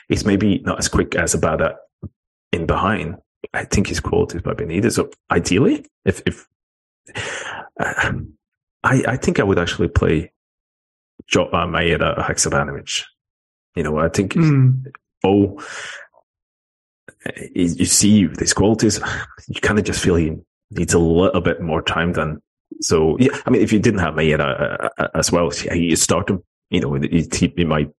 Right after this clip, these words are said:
Speaker 1: you know, really thrive in it, but, uh, <laughs> not my ideal front three would, would be Jota, Maeda, Haksabanovic in that case.
Speaker 2: So you think that would be, if you were thinking that, that's how you start against Aberdeen? And O, O, O gets thirty minutes off the bench?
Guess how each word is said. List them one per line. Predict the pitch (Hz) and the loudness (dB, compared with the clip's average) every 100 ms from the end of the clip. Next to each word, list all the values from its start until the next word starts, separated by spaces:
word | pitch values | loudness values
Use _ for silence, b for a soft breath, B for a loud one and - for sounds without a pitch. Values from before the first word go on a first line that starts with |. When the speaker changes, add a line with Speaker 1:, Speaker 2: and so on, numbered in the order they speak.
| _ _ | _ _
Speaker 1:
you | - | -16
know, | - - | -14 -4
really | 90 76 | 0 0
thrive | 73 - 78 101 | 0 0 0 0
in | |
it, | 98 - | -2 0
but, | 80 - B B B B _ _ _ - - | 0 0 B B B B _ _ _ -20 -14
uh, | - - - - - - - | -12 -10 -10 -10 -8 -8 -2
<laughs> | |
not | 135 - 135 | 2 4 2
my | 95 | 2
ideal | 98 92 107 | 2 2 2
front | 104 80 | 0 0
three | 80 | 0
would, | 82 80 | 0 0
would | 80 - | -2 0
be | 80 | 0
Jota, | 78 76 - | 2 0 0
Maeda, | 80 78 - - | -2 -2 -2 -4
Haksabanovic | - - - 85 92 - | -2 -2 -2 -2 -6 -8
in | 101 | -4
that | 90 - | -4 -6
case. | 95 - _ _ _ _ - | -12 -16 _ _ _ _ 2
Speaker 2:
So | 160 147 | 6 6
you | 147 135 | 6 4
think | 135 143 143 131 | 4 2 4 4
that | 123 | 4
would | 127 127 | 4 4
be, | 131 123 135 135 - | 6 6 4 0 -8
if | - 131 | -2 2
you | 147 | 4
were | 135 143 151 131 - | 6 6 4 2 -6
thinking | - 147 135 139 135 | -2 0 2 4 4
that, | 123 127 | 4 2
that's | 131 127 | 0 0
how | 139 | 2
you | 123 | 2
start | 120 127 120 | 2 0 2
against | 127 120 | 0 2
Aberdeen? | 123 123 131 143 - - _ _ _ _ _ | 0 2 2 0 -2 -12 _ _ _ _ _
And | 131 123 | 2 4
O, | 123 | 4
O, | 120 - 143 131 131 | 4 4 6 6 4
O | 151 | 4
gets | 131 123 - | 4 2 0
thirty | 123 | 0
minutes | 131 135 131 | 2 2 2
off | 131 | 2
the | 135 | 2
bench? | 135 143 - | 2 0 -6